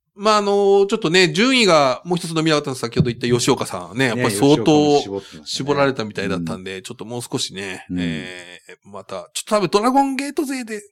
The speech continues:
Speaker 1: 票が少し割れてしまったかなっていう。
Speaker 2: あ、票さんだけに。
Speaker 1: そう。<laughs> ちょっとね。
Speaker 2: 票に票がいったわけだ。
Speaker 1: 票さんに票がね、ちょっといっちゃったのかなっていうのはありますけどね。うん。
Speaker 2: はい。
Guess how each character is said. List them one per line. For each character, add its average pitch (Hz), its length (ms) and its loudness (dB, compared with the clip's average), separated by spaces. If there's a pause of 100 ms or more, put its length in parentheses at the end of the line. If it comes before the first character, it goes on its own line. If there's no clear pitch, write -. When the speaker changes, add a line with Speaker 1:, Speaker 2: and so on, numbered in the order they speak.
(180)
Speaker 1:
票 226 180 -6
が 226 100 -8
少 - 160 -10
し 220 100 -6
割 190 160 -4
れ - 0 -
て - 80 -12
し - 140 -6
ま 208 80 -8
っ 196 80 -20
た - 80 -12
か 180 100 -10
な 156 220 -8
っ - 40 -12
て 147 60 -6
い 139 100 0
う。 - 20 -
Speaker 2:
あ、 - 20 -6
票 131 60 -6
さ 98 80 -2
ん 92 40 -4
だ - 120 -4
け 85 100 -12
に。 78 180 -12 (320)
Speaker 1:
そ - 180 -10
う。 151 640 0
<laughs> - 400 -12
ち - 80 0
ょ 160 40 4
っ 151 40 -2
と 120 120 -6
ね。 143 440 0
Speaker 2:
票 165 200 4
に 95 120 -4
票 107 140 -2
が 104 100 0
い - 40 -4
っ - 20 -6
た 196 140 6
わ 180 80 8
け 170 60 6
だ。 151 60 2
Speaker 1:
票 147 80 -4
さ 117 180 0
ん 110 60 -6
に 110 80 -8
票 117 240 -2
が 113 140 0
ね、 147 140 2
ち 135 80 -2
ょ - 20 -4
っ 110 40 -6
と 104 80 -8
い 104 80 -6
っ 120 60 -8
ち 120 120 -10
ゃ 104 40 -6
っ - 20 -8
た 110 120 -12
の 101 60 -12
か 101 100 -12
な 95 140 -10
っ 95 80 -18
て - 100 -18
い 92 40 -12
う - 40 -18
の 95 60 -14
は 92 60 -14
あ - 20 -16
り 95 60 -18
ま 95 140 -12
す - 80 -12
け 98 80 -20
ど 92 100 -20
ね。 95 240 -20 (320)
う 90 60 -18
ん。 87 220 -16
Speaker 2:
は 80 80 -16
い。 101 60 -20